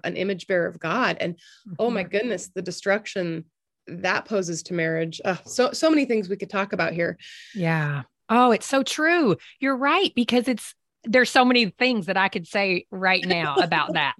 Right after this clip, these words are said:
Speaker 2: <laughs> It's
Speaker 1: Sorry,
Speaker 2: like
Speaker 1: I'm really bad about bringing up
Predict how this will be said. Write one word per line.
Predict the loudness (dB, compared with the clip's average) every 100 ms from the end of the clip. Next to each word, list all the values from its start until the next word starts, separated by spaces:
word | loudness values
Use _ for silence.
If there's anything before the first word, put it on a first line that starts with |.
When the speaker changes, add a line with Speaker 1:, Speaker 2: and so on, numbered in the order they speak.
| -4
Speaker 2:
<laughs> | 0 0 0 -2 -2 -6 -6 -10 -10 -14 -6
It's | -2 -2 0 2
Speaker 1:
Sorry, | 6 6 6
Speaker 2:
like | 0
Speaker 1:
I'm | -2 0 4
really | 6 6
bad | 6 6
about | 4 4
bringing | 4 4 4
up | 2